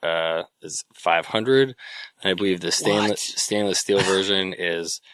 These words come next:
Speaker 1: five seventy-nine, starting with the Sport Band, and it goes up from there depending on the band and the
Speaker 2: For
Speaker 1: sort of the
Speaker 2: something that you
Speaker 1: customization.
Speaker 2: have to already have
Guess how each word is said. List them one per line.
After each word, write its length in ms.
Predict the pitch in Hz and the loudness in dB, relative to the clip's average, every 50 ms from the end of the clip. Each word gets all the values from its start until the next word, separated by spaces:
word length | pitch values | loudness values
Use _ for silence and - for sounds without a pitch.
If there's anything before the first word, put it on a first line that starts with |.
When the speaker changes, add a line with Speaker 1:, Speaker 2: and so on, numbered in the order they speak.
| - - - - _ _ _ _ _ _ | -20 -20 -20 -20 _ _ _ _ _ _
Speaker 1:
five 360 | - - - 127 113 107 107 | -10 2 4 4 6 6 2
seventy-nine, 840 | 98 - - 107 107 104 101 98 98 98 98 101 104 107 107 107 101 | 0 0 -2 -2 -2 -4 -4 -2 0 0 2 2 2 2 0 -2 -4
starting 400 | 98 - - 98 92 90 92 92 | -6 -4 -2 -2 0 0 0 0
with 160 | 90 85 - | -2 -4 -4
the 340 | - 90 87 85 82 82 82 - | -2 0 0 2 0 0 -2 -4
Sport 440 | - - - - - 107 101 95 82 | -6 -6 -6 -2 0 0 0 2 0
Band, 460 | 90 104 101 98 95 92 95 95 90 - - _ _ _ _ | -2 -2 0 0 0 0 -2 -4 -8 -10 -16 _ _ _ _
and 380 | - 87 87 85 82 82 82 85 | 0 2 2 4 2 0 -2 -4
it 140 | 82 - - - | -8 -10 -6 -2
goes 200 | 95 87 85 85 | 0 0 2 2
up 160 | 92 82 76 | 2 0 0
from 160 | - 90 85 | -2 -4 -2
there 220 | 85 85 82 80 | 0 2 2 2
depending 340 | 82 85 82 92 87 85 85 | 0 0 -2 -2 0 0 0
on 300 | 82 82 82 82 82 - _ _ _ | 0 0 -2 -4 -10 -16 _ _ _
the 80 | - 85 | -8 -4
band 360 | 82 85 90 87 82 80 80 | 0 2 2 4 2 2 0
and 120 | 82 80 80 | -2 -4 -4
the 140 | 80 85 - - _ _ _ _ _ _ _ _ | -6 -8 -8 -12 _ _ _ _ _ _ _ _
Speaker 2:
For 120 | - 113 | 2 4
Speaker 1:
sort 40 | 113 | 4
of 0 | |
the 60 | - - | 4 4
Speaker 2:
something 360 | 147 139 135 - 139 131 127 | 4 4 6 6 6 6 6
that 120 | 113 113 101 | 6 6 6
you 200 | 110 113 107 104 | 6 6 6 6
Speaker 1:
customization. 160 | 104 - - | 6 4 0
Speaker 2:
have 260 | - 113 110 120 113 - | -2 2 4 4 4 4
to 160 | - 113 104 - | 4 2 2 6
already 360 | - 117 120 123 127 120 117 113 | 6 8 8 8 8 8 8 6
have 460 | 110 107 104 98 92 92 - - | 6 6 6 6 6 4 0 -6